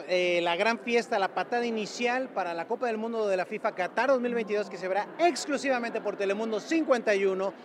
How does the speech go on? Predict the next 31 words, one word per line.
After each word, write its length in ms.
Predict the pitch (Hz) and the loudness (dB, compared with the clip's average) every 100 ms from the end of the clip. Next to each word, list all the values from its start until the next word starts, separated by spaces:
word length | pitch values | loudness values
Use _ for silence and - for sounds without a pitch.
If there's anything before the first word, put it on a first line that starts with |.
| - - | -18 2
Todos 220 | 302 311 | 4 6
los 100 | 269 | 4
partidos 540 | - 220 196 190 180 196 185 | 2 -2 0 0 0 -2 -2
en 220 | 214 214 | 0 2
vivo 380 | 277 302 285 269 | 2 2 2 0
desde 360 | - 247 247 | 2 2 4
Qatar. 460 | 247 196 220 240 247 - - - | 2 0 2 2 0 -6 -10 -4
Va 60 | |
a 40 | 208 | -2
ser 120 | 220 | -2
un 120 | 220 | -2
gran 240 | 214 233 226 | 0 0 2
evento. 500 | 202 226 247 269 262 - - | 0 -2 -2 -2 -2 -12 -10
Y 60 | 160 | -2
acuérdate 560 | 165 156 190 226 240 220 | -2 0 2 4 4 0
una 120 | 196 | -4
cosa, 360 | 208 202 185 143 - - | -4 -4 -6 -8 -12 -4
por 220 | 185 196 | 0 0
primera 420 | 196 208 214 277 269 | 0 0 2 2 2
vez 160 | 262 | -2
en 100 | 262 | -4
la 80 | 220 | -6
historia 520 | 185 - 240 247 269 269 - | -6 -6 -6 -4 -6 -10 -14
se 120 | - | -4
va 60 | 196 | -2
a 20 | |
jugar 180 | 190 208 | 2 2
en 100 | 180 | 2
noviembre 480 | 175 170 262 302 311 | 0 2 2 2 2
y 60 | |
diciembre, 880 | 262 214 - 240 262 269 180 170 202 | 0 -2 -4 2 4 4 2 2 0